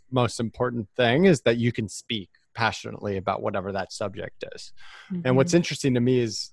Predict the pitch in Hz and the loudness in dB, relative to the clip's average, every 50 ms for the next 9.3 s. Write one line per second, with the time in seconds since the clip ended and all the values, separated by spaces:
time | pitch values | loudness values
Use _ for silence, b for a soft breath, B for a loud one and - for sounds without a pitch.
0 | - _ - 156 160 170 175 170 - 131 - - 143 131 123 117 - - 135 127 | -12 _ 4 6 8 8 6 6 4 -2 0 2 2 2 2 2 -2 -4 -4 -4
1 | 113 107 - - 120 117 113 107 107 101 95 92 110 107 104 101 90 - 101 98 | -4 -2 2 2 4 4 2 2 0 -2 -2 -2 -4 -2 -2 -4 -2 0 -2 -2
2 | - - - 107 98 90 90 90 104 87 85 85 85 78 - - _ _ _ - | -2 -4 -6 -6 -4 -4 -2 0 0 0 0 0 -2 -6 -8 -12 _ _ _ -8
3 | 104 98 90 90 90 90 90 - - - 123 120 120 135 139 131 127 117 98 98 | -6 -6 -6 -6 -6 -8 -10 -12 -8 -4 -2 2 4 4 6 4 4 2 0 -2
4 | 92 101 92 85 - 98 101 95 90 101 107 107 123 127 131 135 139 143 185 - | -6 -8 -8 -6 -6 -6 -4 -4 -6 -6 -6 -6 -4 -2 -2 -2 -2 -2 -6 -12
5 | B B B B B B B B 175 180 180 165 175 180 120 117 113 110 110 107 | B B B B B B B B -6 -6 -4 -4 0 2 2 4 4 4 2 0
6 | 104 104 110 - _ - - - - 147 139 127 123 120 113 113 120 117 - _ | -2 -4 -6 -8 _ -16 -14 -2 2 4 6 6 6 4 2 0 -2 -6 -12 _
7 | _ _ _ _ _ _ _ _ _ - 143 143 147 147 151 151 - _ _ _ | _ _ _ _ _ _ _ _ _ 2 4 4 4 4 2 0 -6 _ _ _
8 | _ _ _ - - - 135 131 123 123 117 120 117 117 110 104 - 120 117 110 | _ _ _ -10 0 2 2 4 4 4 4 4 4 2 0 0 0 0 0 0
9 | 107 107 104 107 107 110 | 0 -2 -2 -4 -6 -8